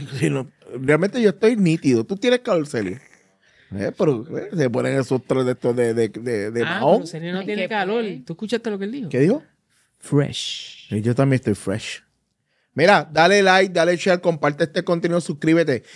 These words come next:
Speaker 1: Si quieres auspiciar este podcast, cualquiera de los podcasts del estudio, solamente tienes que llamarnos, escribirnos al siete ocho siete, dos dos uno, nueve cinco treinta, info arroba gelo cinco punto com. Estamos en los eh, treinta y dos mil cuatrocientos, eso, trescientos.
Speaker 3: Algo así es.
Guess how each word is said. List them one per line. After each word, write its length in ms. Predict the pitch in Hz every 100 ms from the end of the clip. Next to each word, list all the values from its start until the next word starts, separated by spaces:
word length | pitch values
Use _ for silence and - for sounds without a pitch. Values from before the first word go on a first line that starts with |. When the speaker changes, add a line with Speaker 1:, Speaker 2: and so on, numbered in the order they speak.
| -
Speaker 1:
Si 180 | - 135
quieres 180 | 139 156
auspiciar 360 | 160 - 185
este 220 | 170 175 151
podcast, 340 | 160 - 180
cualquiera 320 | 175 143 135
de 60 | 139
los 100 | 147
podcasts 280 | 151 151 160
del 120 | 151
estudio, 380 | 151 160 160 165
solamente 460 | 139 127 135 147
tienes 200 | 143 143
que 120 | 147
llamarnos, 400 | 143 127 127 135 143
escribirnos 540 | 143 165 143 139 147 - - -
al 160 | 143
siete 280 | 143 233 226
ocho 180 | 190 180
siete, 300 | 147 185 180
dos 220 | 175 214
dos 120 | 190 156
uno, 200 | 160 151
nueve 180 | 135
cinco 320 | 120 151 160 156
treinta, 420 | 202 220 196 180 - _ -
info 300 | 208 214 185
arroba 240 | 170 160
gelo 200 | 156 160
cinco 300 | 156 175 165
punto 300 | 165 170 175
com. 240 | 220 233 240 - - -
Estamos 560 | 131 - - 170 208 208
en 100 | 185
los 180 | 175 175 _ _
eh, 960 | 143 131 131 131 127 127 127 123 123 123 127
treinta 420 | 139 135 131 131
y 40 |
dos 400 | 127 131 127 123
mil 680 | 131 151 214 233 233 233 220 -
cuatrocientos, 720 | 151 139 117 185 151 147 123
eso, 220 | 135 135
trescientos. 440 | 131 131 160 147 180
Speaker 3:
Algo 80 | 180
así 260 | 180 160
es. 80 | 135